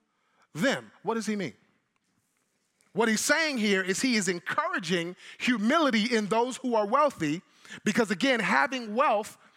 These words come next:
is not a sin. It's not immoral, nor is it an indication of where somebody is spiritually. And James is making this distinction here because that's what he cares about as their pastor, is where are you spiritually?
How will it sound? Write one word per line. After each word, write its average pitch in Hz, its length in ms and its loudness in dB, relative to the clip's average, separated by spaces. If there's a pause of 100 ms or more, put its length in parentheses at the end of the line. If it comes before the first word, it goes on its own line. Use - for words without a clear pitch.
(100)
is 226 220 2
not 233 280 4
a 240 40 0
sin. 220 380 -2 (420)
It's 220 200 2
not 240 240 4
immoral, 233 520 0 (560)
nor 247 380 2
is 269 160 0
it 262 80 2
an 240 140 0
indication 226 500 0
of 180 100 -4
where 208 140 0
somebody 190 480 0
is 175 140 0
spiritually. 123 480 -8 (1800)
And 226 160 2
James 254 320 2
is 220 120 -2
making 233 460 2
this 214 180 0
distinction 220 600 -2
here 156 240 -4
because 185 400 0 (240)
that's 247 380 0
what 226 180 0
he 220 140 0
cares 262 340 0
about 175 340 0
as 190 220 0
their 175 120 -2
pastor, 156 440 -4 (1040)
is 170 180 -4
where 226 160 -2
are 208 140 0
you 185 140 -14
spiritually? 127 540 -12